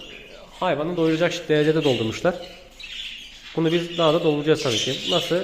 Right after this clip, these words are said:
Ya verdiğimiz mama takviyeleriyle oluyor arkadaşlar bu durum.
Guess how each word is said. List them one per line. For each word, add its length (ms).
Ya 160
verdiğimiz 460
mama 160
takviyeleriyle 520
oluyor 280
arkadaşlar 500
bu 100
durum. 100